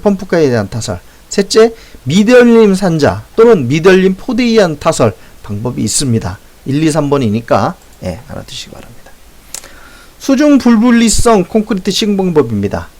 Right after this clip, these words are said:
자, 유속이 초당 오십 밀리 이하의 정수 중에서 수중 낙하 높이가 영점오 미터 이하, 일반적인 경우 일점오 미터 고유동성, 예, 에서는 얼마예요?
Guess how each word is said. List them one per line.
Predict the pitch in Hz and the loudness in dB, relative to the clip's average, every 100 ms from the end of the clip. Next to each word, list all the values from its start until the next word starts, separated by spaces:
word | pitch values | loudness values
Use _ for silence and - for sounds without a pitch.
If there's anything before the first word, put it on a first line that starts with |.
| - - _ - | -20 -20 _ -10
자, | 131 | -6
유속이 | 123 226 240 285 262 180 196 269 - | 0 2 4 4 4 4 4 0 -2
초당 | 302 294 226 131 117 - - | 0 4 4 2 -4 -10 -4
오십 | 131 - 190 | -2 2 2
밀리 | 185 180 151 135 | 4 2 2 2
이하의 | 131 131 | 2 2
정수 | 131 143 147 | -2 -4 -4
중에서 | 131 120 190 262 - - - | 0 2 2 2 0 -16 -10
수중 | - 247 277 | -6 0 2
낙하 | 208 - 202 | 2 2 0
높이가 | 185 202 262 330 - - - 123 | 0 0 2 0 -4 -20 -6 2
영점오 | 139 170 - - 214 190 165 | 2 2 0 2 4 2 0
미터 | 165 156 151 | -2 -2 0
이하, | 127 113 92 - - - - _ - _ - - - - - - | 2 0 -2 -10 -20 -20 -20 _ -20 _ -20 -20 -20 -20 -18 -6
일반적인 | 123 208 262 262 269 233 | 0 4 6 6 6 4
경우 | 226 202 | 4 4
일점오 | 160 180 - 208 180 | 4 2 4 4 4
미터 | 160 139 147 107 - - | 2 0 -2 -4 -8 -6
고유동성, | - 185 170 170 151 - 120 92 - - | 0 2 2 0 -2 0 0 -2 -14 -4
예, | 117 104 107 - - - - - | -2 -2 -4 -16 -20 -20 -20 -6
에서는 | 147 196 240 311 - - - - | -2 2 2 0 -6 -20 -18 -4
얼마예요? | 143 185 165 185 | 0 4 4 4